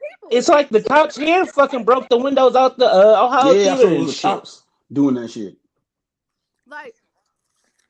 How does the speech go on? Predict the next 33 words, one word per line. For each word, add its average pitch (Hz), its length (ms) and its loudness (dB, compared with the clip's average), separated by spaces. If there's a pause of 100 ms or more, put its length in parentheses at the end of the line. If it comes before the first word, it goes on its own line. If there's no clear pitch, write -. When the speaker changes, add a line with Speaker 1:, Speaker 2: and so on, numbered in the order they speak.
Speaker 2:
Which 185 360 -2
is 208 80 4
why, 170 280 2 (600)
like, 185 340 0 (800)
and 165 140 0
that's 330 180 2
a 226 80 2
whole 214 220 2
nother 202 260 2
thing. 185 240 -2
Them 240 200 2
niggas 180 280 0
is 156 160 -2
fucking 180 480 -4
agitating 175 600 -2
folk. 143 280 -4
Like, 143 400 -4 (240)
what 311 100 0
the - 40 -14
fuck 269 200 -2
are 254 40 -6
you 233 180 -4
doing? 226 380 2
Spray 233 340 0
pa-, 240 80 -8 (400)
like, 180 180 0
I 240 60 2
know 262 140 2
I 262 180 4
posted 226 380 0
on 196 120 -2
my, 202 120 2
uh, 175 320 0